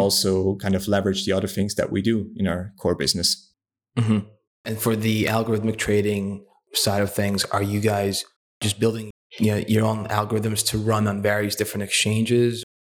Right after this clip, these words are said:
Speaker 2: How does that work?
Speaker 1: Yeah, so on the algorithmic side, uh,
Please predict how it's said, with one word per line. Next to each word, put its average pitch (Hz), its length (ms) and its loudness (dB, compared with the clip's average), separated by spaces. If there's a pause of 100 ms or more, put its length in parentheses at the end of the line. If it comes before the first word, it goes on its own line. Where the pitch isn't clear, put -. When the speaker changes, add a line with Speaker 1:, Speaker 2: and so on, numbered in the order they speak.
(240)
Speaker 2:
How 113 140 -8
does 104 140 -6
that 101 180 0
work? 98 300 -4 (600)
Speaker 1:
Yeah, 107 240 2
so 113 220 2
on 113 100 4
the 117 80 2
algorithmic 123 480 0
side, 98 460 -2
uh, 98 300 4